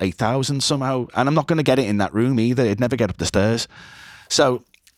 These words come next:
I thought, "I'll just base it like this. I'll get the cleanest, bestest signal path I can get. I'll get a couple of tasteful preamps. I'll treat it lightly,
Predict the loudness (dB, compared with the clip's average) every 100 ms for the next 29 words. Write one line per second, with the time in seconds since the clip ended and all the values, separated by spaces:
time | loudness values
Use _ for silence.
0 | -4 0 2 2 2 -2 -4 -2 -2 0
1 | -2 0 0 0 -2 -4 -2 0 0 0
2 | -2 -6 -6 0 2 2 2 0 0 -2
3 | -2 -2 0 2 0 0 0 -2 -4 -2
4 | -2 0 0 2 4 4 2 -2 -20 -20
5 | -20 -12 -4 0 0 0 0 2 4 2
6 | 2 0 2 2 -2 -2 -2 2 2 2
7 | 0 -4 -6 -18 -20 -4 -2 0 0 2
8 | 2 2 0 _ _ 2 4 6 4 2
9 | 0 0 0 -2